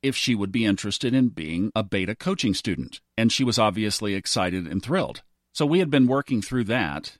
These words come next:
and she had expressed an interest in taking a trip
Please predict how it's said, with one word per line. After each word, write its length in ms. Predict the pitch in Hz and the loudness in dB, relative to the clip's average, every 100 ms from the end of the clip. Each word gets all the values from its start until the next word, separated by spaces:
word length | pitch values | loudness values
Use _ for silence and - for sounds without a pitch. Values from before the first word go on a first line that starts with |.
| _ | _
and 240 | 127 123 113 | 2 2 2
she 240 | - 180 | 0 0
had 140 | 156 | 0
expressed 580 | 113 - - 90 85 - | -2 -4 -2 -2 -2 -2
an 120 | 104 - | -4 2
interest 460 | 156 156 90 90 117 | 2 2 -4 -4 -2
in 120 | 101 | -2
taking 340 | 127 123 120 | -4 -2 -2
a 60 | 104 | -2
trip 440 | - - 107 90 | -6 -2 0 -2